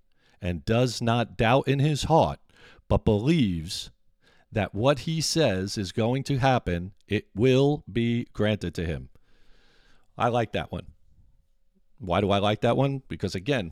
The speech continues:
what does it talk about? What we spoke about previous. Without faith, we can't do anything. We're saying to the mountain, "Get up and move." And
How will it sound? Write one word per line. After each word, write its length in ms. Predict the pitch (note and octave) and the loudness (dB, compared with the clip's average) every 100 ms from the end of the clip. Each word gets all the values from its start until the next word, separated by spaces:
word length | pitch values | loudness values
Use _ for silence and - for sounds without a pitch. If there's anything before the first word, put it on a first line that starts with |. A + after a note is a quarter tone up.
| F#2 | -4
what 100 | G2+ | -4
does 120 | G2 | -2
it 80 | G#2 | -2
talk 220 | A2 G#2+ | -2 -2
about? 240 | G2 G#2 G2 | -2 -4 -4
What 100 | G2 | -6
we 80 | |
spoke 260 | F#2+ G#2+ G2+ | -6 -4 -4
about 240 | G#2 G#2 | -2 -2
previous. 600 | - D#3 B2+ E2 - - - _ _ _ | -2 -2 -4 -8 -10 -16 -18 _ _ _
Without 300 | G#2 A#2 C3 | 0 4 4
faith, 280 | - B2 A2+ | 2 -2 -2
we 100 | G#2 | -6
can't 240 | - G2+ | -4 -4
do 160 | F#2 F#2 | -4 -4
anything. 380 | F2 D#2 - - _ _ _ _ _ _ _ _ _ _ | -6 -8 -12 -18 _ _ _ _ _ _ _ _ _ _
We're 180 | G2 G2+ | 0 2
saying 340 | - B2+ C#3+ | 2 0 0
to 100 | C3 | -2
the 100 | B2 | -2
mountain, 500 | A2+ G#2+ G#2 F#2+ F#2+ - _ _ _ _ _ _ _ | 0 -2 -2 -6 -8 -12 _ _ _ _ _ _ _
"Get 160 | A#2 C3+ | 4 6
up 260 | C3 - - - | 6 2 -2 0
and 140 | A2 | 2
move." 480 | G#2 F#2 E2 D2+ - - - - _ _ - - _ - | 4 2 0 -6 -12 -20 -20 -20 _ _ -20 -20 _ -4
And 260 | G#2+ F#2 | -2 -2